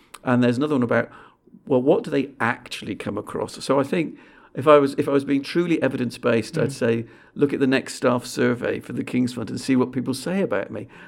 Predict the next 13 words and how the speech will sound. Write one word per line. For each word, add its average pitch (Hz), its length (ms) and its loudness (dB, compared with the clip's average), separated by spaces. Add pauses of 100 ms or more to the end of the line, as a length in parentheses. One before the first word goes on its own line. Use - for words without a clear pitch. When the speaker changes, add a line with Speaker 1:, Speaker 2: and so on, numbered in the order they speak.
Speaker 1:
And 123 160 2
then 151 140 4
you'll 143 120 6
know 123 160 4
what 120 140 0
my 117 240 2
<laughs> - 60 -10
leadership 127 460 4
style 117 340 2
is. 104 120 -6 (380)
What 151 240 4
I 147 160 6
try 165 840 0